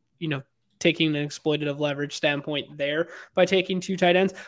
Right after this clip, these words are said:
I think it could definitely be more viable than people who have come on our show and stuff give it credit. Like, I tend to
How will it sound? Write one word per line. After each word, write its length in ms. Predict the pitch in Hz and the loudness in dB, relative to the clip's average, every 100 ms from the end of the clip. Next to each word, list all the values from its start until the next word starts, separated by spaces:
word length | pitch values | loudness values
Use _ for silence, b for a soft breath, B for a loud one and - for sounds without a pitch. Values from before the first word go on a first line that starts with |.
| B | B
I 80 | 320 | 6
think 160 | 381 220 | 6 6
it 100 | 190 | 6
could 140 | 170 | 6
definitely 380 | 165 156 170 160 | 6 6 6 4
be 160 | 165 170 | 4 2
more 260 | 160 156 | 4 2
viable 600 | 156 147 151 156 156 156 | 2 0 2 2 0 0
than 460 | 156 147 147 147 - _ - | 0 -2 -2 -4 -8 _ -6
people 300 | 165 151 147 | -4 0 -2
who 140 | 156 | 0
have 120 | 147 - | -2 -2
come 180 | 156 | -2
on 120 | 151 151 | -2 0
our 140 | 170 | 0
show 340 | 160 165 147 | 0 -2 0
and 140 | 143 147 | 0 -2
stuff 300 | - 147 - | -2 -2 -2
give 160 | 160 156 | -2 -2
it 120 | - | -2
credit. 400 | - 143 170 - | -2 2 2 2
Like, 180 | 165 143 - _ 170 | 0 -2 -4 _ -2
I 140 | 156 | -2
tend 300 | - 175 160 | 0 0 2
to 260 | 151 156 | 0 -2